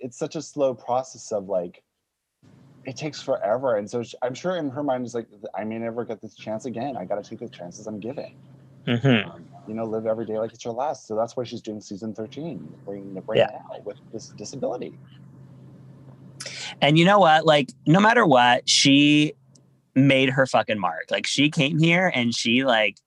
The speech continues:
Speaker 2: she proved that, like, anybody can do any-, like, you can do anything. Like, she's such a powerhouse.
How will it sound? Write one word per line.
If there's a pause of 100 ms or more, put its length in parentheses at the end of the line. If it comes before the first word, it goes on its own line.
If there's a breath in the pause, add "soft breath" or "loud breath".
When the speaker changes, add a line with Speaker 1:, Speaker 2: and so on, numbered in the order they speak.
(680)
Speaker 2:
she
proved (680)
that,
like,
anybody
can
do
any-,
like,
you
can
do
anything.
Like,
she's (100)
such
a
powerhouse.